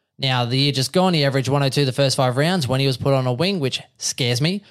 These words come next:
He also averaged a hundred the last four rounds, which scares me. But he went on an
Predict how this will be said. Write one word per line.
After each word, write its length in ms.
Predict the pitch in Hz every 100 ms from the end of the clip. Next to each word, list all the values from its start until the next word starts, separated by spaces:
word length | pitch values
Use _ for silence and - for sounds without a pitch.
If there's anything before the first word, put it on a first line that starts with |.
| _
He 80 | -
also 200 | 190 185
averaged 380 | - 180 180 151
a 60 | 143
hundred 360 | - 202 160
the 100 | 143
last 260 | 131 123 120
four 140 | 135 123
rounds, 480 | 120 120 117 - - -
which 340 | 131 127 - -
scares 320 | - 127 117
me. 200 | 151 185 _ _ _ _
But 100 | 143
he 60 | 143
went 160 | 147
on 140 | 143
an 100 | 135